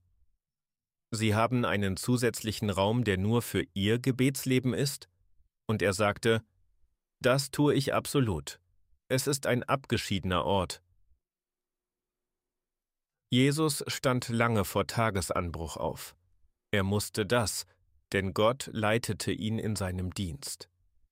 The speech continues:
Er blieb die ganze Nacht wach, die Nacht vor seiner Kreuzigung. Er musste es tun, um sich Gottes Willen vollkommen zu unterwerfen. So viele Beispiele in der Heiligen Schrift.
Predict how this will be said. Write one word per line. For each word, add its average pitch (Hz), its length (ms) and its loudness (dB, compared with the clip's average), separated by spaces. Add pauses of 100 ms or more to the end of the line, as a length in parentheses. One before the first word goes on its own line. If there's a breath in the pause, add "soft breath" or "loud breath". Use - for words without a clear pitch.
(280)
Er 139 120 4
blieb 135 300 0
die 127 140 0
ganze 139 380 0
Nacht 117 340 0
wach, - 320 -2 (320)
die 92 120 -4
Nacht 98 380 -2
vor 113 380 2
seiner 95 320 0
Kreuzigung. - 800 -2 (800)
Er 120 160 2
musste 139 360 2
es 98 260 0
tun, 156 360 0
um 110 160 0
sich 98 240 -4
Gottes 110 420 0
Willen 101 300 2
vollkommen 92 720 0
zu - 180 -4
unterwerfen. 80 800 -6 (3000)
So 127 260 2
viele 123 300 2
Beispiele 110 560 0
in 92 100 -4
der 87 160 0
Heiligen 92 360 -2
Schrift. - 460 -8